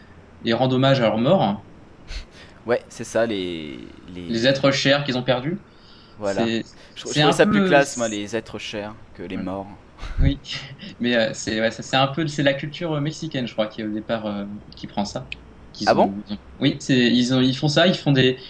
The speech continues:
Speaker 1: ils se font de la nourriture, et cetera, ils font la fête pour célébrer leur mort.
Speaker 2: Ils font
Speaker 1: Et
Speaker 2: du
Speaker 1: donc,
Speaker 2: guac-,
Speaker 1: c'est
Speaker 2: d'accord, ils font du guacamole. Hmm. Euh,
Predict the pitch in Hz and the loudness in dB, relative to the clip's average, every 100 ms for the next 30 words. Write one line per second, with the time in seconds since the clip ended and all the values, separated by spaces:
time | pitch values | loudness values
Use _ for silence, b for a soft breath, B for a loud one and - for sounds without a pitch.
0 | B 123 117 - 135 127 135 147 143 143 | B -4 -2 0 2 4 6 6 4 2
1 | 190 190 135 131 143 175 170 147 135 120 | -2 -2 0 2 4 2 -2 0 0 0
2 | 151 160 131 123 120 117 131 123 131 113 | -2 -2 -6 -4 -6 -2 -2 0 0 0
3 | 104 - - - - - - - 113 135 | -4 -8 -16 -20 -20 -20 -18 -8 -2 -2
4 | 143 117 117 - - 113 - 143 131 - | -2 -4 -4 -10 -18 -18 -10 -6 -6 -6
5 | 107 98 104 143 113 123 131 113 - - | -12 -8 -8 -6 -8 -12 -14 -16 -18 -20
6 | - 160 151 131 113 98 78 95 - - | -20 -18 -16 -16 -16 -16 -16 -18 -20 -20
7 | - B B B B B B B B B | -20 B B B B B B B B B
8 | - 120 | -4 -2